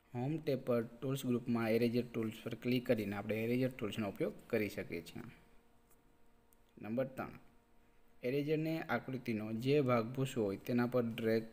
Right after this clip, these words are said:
કરો. Drag એટલે કે માઉસના બટનથી આપણે માઉસનું button દબાવી રાખવાનું અને એને આપણે મિટાવવાનું, એને drag કર્યું કહેવાય. પછી આગળ જોઈએ પાના નંબર ચુમ્માલીસ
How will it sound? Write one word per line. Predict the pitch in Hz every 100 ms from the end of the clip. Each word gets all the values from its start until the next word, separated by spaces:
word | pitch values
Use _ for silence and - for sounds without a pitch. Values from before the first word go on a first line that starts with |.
| -
કરો. | 113 104 92 - - - - -
Drag | 131 120
એટલે | 110
કે | 107
માઉસના | 110 110 117 123
બટનથી | 110 110 113 113 110 113
આપણે | 107 113 143 - - - - -
માઉસનું | 113 113 110 120 110
button | 110 113
દબાવી | 113 135 143
રાખવાનું | 120 117 113 107 120 - - - -
અને | 113 113
એને | 120 156 - - - -
આપણે | 110 123 139 - 131
મિટાવવાનું, | 127 127 110 95 90
એને | 117 123 120
drag | 120 117
કર્યું | - 98 87
કહેવાય. | - - - - - - - - - - -
પછી | - -
આગળ | 98 110
જોઈએ | 113 107 110
પાના | 107 107
નંબર | 110 110 107
ચુમ્માલીસ | - 113 110 110